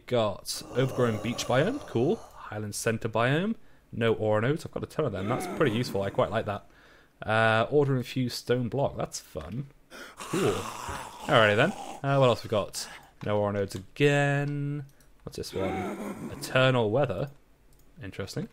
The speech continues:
Okay. So you can have it, like, eternally rainy or something. That's cool. Uh, so these pages are pretty important if you wanna go about making your own ages, which I do because I wanna find somewhere cool and new to live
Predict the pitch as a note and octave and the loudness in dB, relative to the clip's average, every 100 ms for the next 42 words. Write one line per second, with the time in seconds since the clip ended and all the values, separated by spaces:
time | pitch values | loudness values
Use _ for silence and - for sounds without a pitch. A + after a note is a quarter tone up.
0 | - D#3+ G2+ - - - - - G2+ G2+ | -12 -8 -6 -8 -12 -20 -14 -8 -4 -4
1 | F2+ G2+ - A2 - A2 A2+ G2+ F#2+ D3+ | -4 -6 -8 -12 -4 -2 0 -2 -2 -2
2 | G#2 F2+ A2+ B2 D#3 - F#2+ B2 - - | -2 -4 -4 -4 -6 -6 -4 -4 -6 -20
3 | - - - - - - A#2 B2 C3 D3+ | -20 -20 -20 -20 -20 0 4 4 4 4
4 | A3 - C#3+ D3+ G3 - B2 - - D#3+ | 4 4 6 6 4 6 4 4 2 2
5 | A2+ G2 A2+ B2 D#3+ C#3 - - - - | 2 4 6 8 6 -2 -12 -20 -20 -20
6 | - - - C#3 B2+ A#2 A#2 A#2 A2 A2 | -20 -14 -6 -2 2 4 6 6 6 4
7 | A2 A#2 - G#2 G#2+ B2+ G#2+ F#2+ C3+ C#3 | 4 0 0 0 4 4 2 0 -2 -2
8 | - - - - F#3 C3 - - A2+ G#2+ | -14 -20 -12 2 4 4 2 2 4 4
9 | G2 - G#2 C3 - A2+ G#2 G#2 G2 A2+ | 0 -2 -2 -2 0 0 0 -2 0 0
10 | G2+ - G#2 F#2+ - - B2 A2+ G#2 G#2 | 0 -4 -4 -4 -6 -4 -2 0 -2 -2
11 | G#2+ G#2+ - G#2+ C#3 A2+ D#3 | -2 -4 -4 0 4 4 4